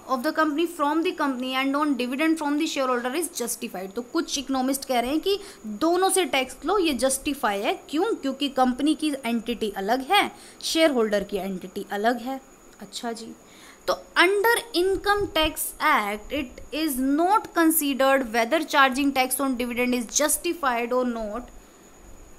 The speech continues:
अच्छा, तो इनकम टैक्स एक्ट में ये जस्टिफाई है या नहीं है? If tax is levied under the provision of the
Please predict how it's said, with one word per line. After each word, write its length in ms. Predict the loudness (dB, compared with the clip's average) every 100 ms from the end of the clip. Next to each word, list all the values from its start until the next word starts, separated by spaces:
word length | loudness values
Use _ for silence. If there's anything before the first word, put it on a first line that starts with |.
| -12
अच्छा, 240 | -6 -4
तो 120 | -2 0
इनकम 340 | 2 4 4
टैक्स 260 | 4 2 0
एक्ट 220 | -2 -2
में 160 | -2 0
ये 220 | -2 -2
जस्टिफाई 680 | -2 -4 -4 -6 2 2 2
है 280 | 0 0 0
या 100 | 0
नहीं 400 | -2 -2 0 0 0
है? 380 | 0 0 -2 -6 -12 -20 -20 -20 -20 -20 -20 -20 -20 -2
If 180 | 0 0 0
tax 240 | 0 0
is 140 | -4 -2
levied 380 | 0 2 2
under 180 | 0 0 -2
the 60 | -2
provision 340 | -2 -2 -2
of 140 | -2
the 60 | -2